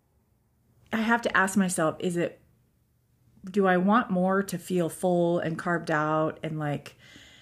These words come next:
stuffed, or do I want more to feel light and comfortable and like I'm doing the right things for myself today and for my future tomorrow?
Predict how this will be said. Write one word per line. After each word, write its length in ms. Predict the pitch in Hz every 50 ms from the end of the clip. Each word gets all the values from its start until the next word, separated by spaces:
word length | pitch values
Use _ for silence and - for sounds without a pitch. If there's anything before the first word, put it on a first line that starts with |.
| - _ _
stuffed, 720 | - - - - 196 175 175 196 208 208 - - - - - - _ _ _ _
or 160 | - 185 180 170
do 180 | 170 170 170
I 100 | 160 156
want 260 | 156 165 156 151 -
more 220 | 156 156 151 151 151
to 120 | - 170
feel 420 | 170 - - 147 139 139 139 139 147
light 580 | 160 190 208 208 202 208 208 - - - - - - - - - - - - _ _ _
and 160 | 160 156 143
comfortable 760 | - - 196 - 202 190 170 175 175 170 170 170 170 165 - -
and 120 | 160 165 160
like 160 | 156 151 -
I'm 200 | 160 147 151 147
doing 380 | 156 175 170 165 160 160 151
the 140 | 143 160 156
right 320 | 151 156 156 151 151 - -
things 760 | - - - 170 160 151 147 147 147 143 147 - - - - -
for 180 | - - 175 151
myself 380 | 147 143 139 - 151 135 139 -
today 460 | - 151 147 147 143 143 143 139 -
and 120 | 151 147 -
for 120 | 151 147
my 120 | 143 131
future 360 | 135 - - - - - - -
tomorrow? 520 | - - - 151 127 107 98 - -